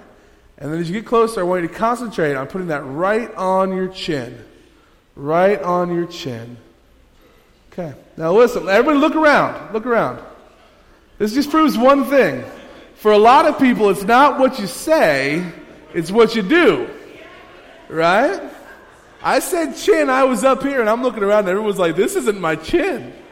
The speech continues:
What am I doing?" But you see in life, and you can go ahead and put those hands down. Thanks for embarrassing yourselves for me.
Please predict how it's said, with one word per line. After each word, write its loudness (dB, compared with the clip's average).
What 2
am -4
I 2
doing?" -2
But -4
you -2
see 2
in 2
life, 4
and 0
you 2
can -2
go 2
ahead 4
and -6
put -2
those 0
hands -6
down. -2
Thanks -6
for -6
embarrassing -4
yourselves -8
for -10
me. -12